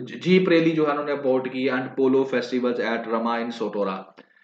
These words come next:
Antique Act nineteen सेवेंटी फ़ाइव कहता है implement करने की जरूरत है। इससे आप क्या कर सकेंगे, जो पुर-, एंटीक होता है पुरानी चीजें, जो हमारी पुरानी चीजें हैं, जो हमारी history है, उसको आप सेव कर सकेंगे।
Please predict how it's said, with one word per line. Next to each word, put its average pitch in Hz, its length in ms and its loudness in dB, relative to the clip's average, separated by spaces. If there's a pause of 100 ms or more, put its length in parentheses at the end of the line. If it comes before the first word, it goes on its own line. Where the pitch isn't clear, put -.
(320)
Antique 156 480 2
Act 147 260 2
nineteen 143 320 0
सेवेंटी 131 440 0
फ़ाइव 123 340 2
कहता 131 200 0
है 131 80 2
implement 120 460 -4
करने 107 280 -4
की 117 120 -8
जरूरत 113 380 -4
है। 135 260 -6
इससे 135 340 0
आप 120 200 -2
क्या 113 140 0
कर 113 200 -4
सकेंगे, 120 380 -6
जो 127 100 -2
पुर-, - 200 -4
एंटीक 131 340 -2
होता 127 200 -2
है 127 100 -2
पुरानी 117 300 -2
चीजें, 98 320 -8
जो 113 140 -6
हमारी 113 260 -4
पुरानी 113 360 -4
चीजें 113 300 -6
हैं, 117 160 -4
जो 117 80 -2
हमारी 107 320 -6
history 107 320 -8
है, 107 60 0
उसको 101 260 -6
आप 104 140 -4
सेव 107 340 0 (540)
कर 110 220 -4
सकेंगे। 98 840 -6